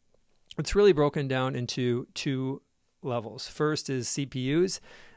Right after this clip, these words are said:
uh, central processing units. This has been the bread and butter of compute for the past forty years. And then more recently related to G P Us. And this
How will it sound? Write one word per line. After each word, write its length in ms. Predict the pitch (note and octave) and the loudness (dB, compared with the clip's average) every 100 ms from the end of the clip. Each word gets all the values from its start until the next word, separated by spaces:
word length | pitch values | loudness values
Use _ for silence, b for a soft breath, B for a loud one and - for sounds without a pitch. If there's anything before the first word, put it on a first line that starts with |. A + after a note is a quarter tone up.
| B | B
uh, 100 | A#2+ | -6
central 320 | A2+ D3 C#3+ | -2 -2 -2
processing 560 | C#3+ D3 C#3+ D#3 - C#3 | -2 0 0 -2 -4 -2
units. 320 | C3+ C#3 C#3 | -2 -2 -4
This 220 | - C3+ | -6 -4
has 180 | D3 B2 | -4 -6
been 260 | D3 C3 B2+ | -4 -4 -2
the 80 | A2+ | -2
bread 220 | A#2+ C3+ | 0 0
and 140 | C3 | 0
butter 280 | B2+ A#2+ C3 | -2 -2 -2
of 340 | C3+ B2+ A2+ | -4 -6 -6
compute 580 | - C3 - C#3+ D3 D#3 - B B B | -8 -12 -4 0 0 -2 -12 B B B
for 140 | - | -8
the 80 | A#2+ | -4
past 360 | - C3 B2+ | -2 0 -2
forty 280 | - C3 B2 | -4 -4 -2
years. 580 | A#2 A#2 D3+ E3 D#3+ - B B - | -2 -2 -2 -4 -6 -8 B B -8
And 140 | C#3+ | -2
then 140 | D#3 | 0
more 200 | D#3 D3+ | 2 0
recently 760 | C#3+ E3 F#3+ F3+ D3+ D3 C#3+ C#3+ | 2 0 -2 -2 -4 -2 -2 -4
related 440 | F#3+ D3 C3 C3 B2 | -6 -4 -2 -2 -4
to 280 | - B2+ C3 | -4 -4 -4
G 220 | A#2 B2 | -6 -6
P 300 | - A#2 A2+ | -6 -6 -4
Us. 260 | G2+ - - B B B B | -6 -10 -14 B B B B
And 280 | - A#2+ A#2 | -8 -4 -2
this 280 | C3 C3+ - | -2 -2 -4